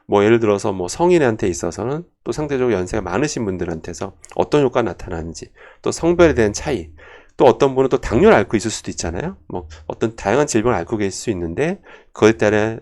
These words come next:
이런 유기인산염에 미치는 효과, 또 장시간에 걸쳐서 어떤 게 나타나는지도 충분히 연구된 바가 없습니다. 뿐만 아니라 우리가 유기인산염만 들어오는 건 아니거든요. 다양한 물질들이 같이 들어오게 되고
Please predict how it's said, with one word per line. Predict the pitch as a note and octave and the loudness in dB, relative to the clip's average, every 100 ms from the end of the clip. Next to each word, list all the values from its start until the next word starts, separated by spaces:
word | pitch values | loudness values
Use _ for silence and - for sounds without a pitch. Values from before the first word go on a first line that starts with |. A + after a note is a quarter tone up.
| - | -10
이런 | G2+ F#2+ G2 | -4 -4 -4
유기인산염에 | A2+ A#2 G2 G2+ A2 A#2 | 2 2 2 -2 -2 -2
미치는 | F2+ - G2+ | -4 -4 -2
효과, | C3 C#3+ - F2 _ _ _ | -2 -4 -6 -6 _ _ _
또 | A2+ | -4
장시간에 | - G2 B2 D#3 C#3+ C3+ | -2 -2 -2 -2 0 0
걸쳐서 | A#2 F2+ - A2 A2 - - | 0 -4 -4 -6 -8 -16 -2
어떤 | - - D3 | -2 2 2
게 | D#3 | 2
나타나는지도 | A2+ - G#2+ F#2+ F2 E2+ G#2 C3+ - - - | 2 0 -4 -4 -4 -6 -6 -6 -6 -16 -20
충분히 | - A#3+ A#3+ B3 | -6 -2 2 4
연구된 | G#2+ F#2+ F#2+ F2 | 4 2 -4 -6
바가 | A2 D3 | -4 -4
없습니다. | - F#2 E2 D#2 F#2 _ - - _ | -4 -10 -10 -12 -16 _ -20 -20 _
뿐만 | G3+ A3 G3+ | 0 4 6
아니라 | C3+ A2 A#2+ F3 - _ - _ - | 6 2 0 -2 -6 _ -20 _ -4
우리가 | F3 E3+ | 6 6
유기인산염만 | A2 F#3 A3+ C3+ D3+ C#3+ C#3+ C3+ | 6 4 4 4 2 2 0 0
들어오는 | A2+ A2+ | 2 2
건 | E3+ | 2
아니거든요. | E3+ F2+ F2 E2+ F2+ A2 G2+ - | -2 -2 -4 -6 -8 -10 -12 -14
다양한 | - A#2+ C#3 | -2 0 0
물질들이 | G2+ F2+ A#2 A#2+ | -2 -6 -2 -2
같이 | - - | -2 -8
들어오게 | C3 A2 G2 F#2+ | -2 -2 -2 -4
되고 | E2 D2+ E3+ - | -6 -6 -6 -8